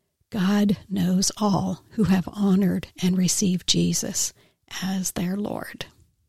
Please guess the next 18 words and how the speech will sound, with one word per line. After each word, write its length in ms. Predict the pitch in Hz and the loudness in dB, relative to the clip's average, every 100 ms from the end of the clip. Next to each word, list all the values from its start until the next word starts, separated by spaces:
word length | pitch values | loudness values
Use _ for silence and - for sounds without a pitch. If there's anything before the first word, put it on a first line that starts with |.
| _ _ _ _ _ _ _ _ _ _ _ _ _ _ _ | _ _ _ _ _ _ _ _ _ _ _ _ _ _ _
And 220 | 240 254 240 | 4 8 8
our 200 | 254 240 | 8 6
final 400 | - 208 262 269 | 4 6 6 6
scripture 680 | - 196 170 - 220 247 - - | 4 2 0 0 2 2 0 -10
is 560 | 254 208 185 202 - - | -10 -4 0 0 -2 -2
in 420 | 175 170 185 170 | 0 2 2 0
Revelation 920 | 254 190 226 220 156 156 - 208 247 - | 0 2 4 4 4 4 4 4 2 0
chapter 360 | - 151 - 277 | -2 -2 2 2
one, 460 | 226 156 202 233 - _ _ | 4 2 2 0 -4 _ _
verses 540 | - 185 180 220 202 - | -4 0 2 2 0 -2
four 360 | - 175 170 165 | -2 -2 -2 -2
through 220 | 226 214 - | -2 -2 0
eight. 340 | 156 - - - _ _ _ _ _ _ _ _ _ _ _ - | -4 -4 -14 -18 _ _ _ _ _ _ _ _ _ _ _ -14
It 120 | 180 | -8
says, 600 | - 180 175 185 - - _ _ _ _ _ _ _ | -4 -4 -6 -6 -8 -8 _ _ _ _ _ _ _
Grace 420 | - 240 320 - | 4 6 6 4
to 120 | - 208 | 2 4
you 440 | 180 156 156 | 4 2 0